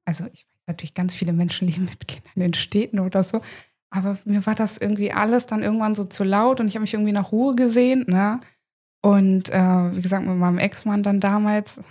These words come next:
<laughs> haben wir so eine ziemlich spontane Idee, sag ich mal, <laughs> hieß es dann, ja, wollen wir nicht einfach irgendwie an die Nordsee ziehen? So, ne? Und dann, ja, so, äh,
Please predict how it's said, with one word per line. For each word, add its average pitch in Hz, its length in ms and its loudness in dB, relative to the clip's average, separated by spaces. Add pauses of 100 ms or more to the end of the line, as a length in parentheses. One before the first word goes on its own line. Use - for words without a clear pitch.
<laughs> - 180 -8
haben 190 180 0
wir 185 80 -2
so 170 80 -2
eine 175 160 -4
ziemlich 190 520 0
spontane 180 1000 -2
Idee, 185 420 2
sag 202 220 4
ich 214 160 -2
mal, 233 320 6 (120)
<laughs> - 920 4
hieß 208 180 2
es 220 100 -4
dann, 220 280 0 (360)
ja, 175 120 -4
wollen - 480 -6
wir 214 60 0
nicht 208 220 -2
einfach 185 480 -2
irgendwie 214 680 2
an 220 100 2
die 233 80 6
Nordsee 196 500 2
ziehen? 175 480 -4
So, 175 300 2
ne? 185 500 0
Und 165 160 -12
dann, 170 220 -2 (520)
ja, 151 120 -4
so, - 140 -14
äh, 156 600 2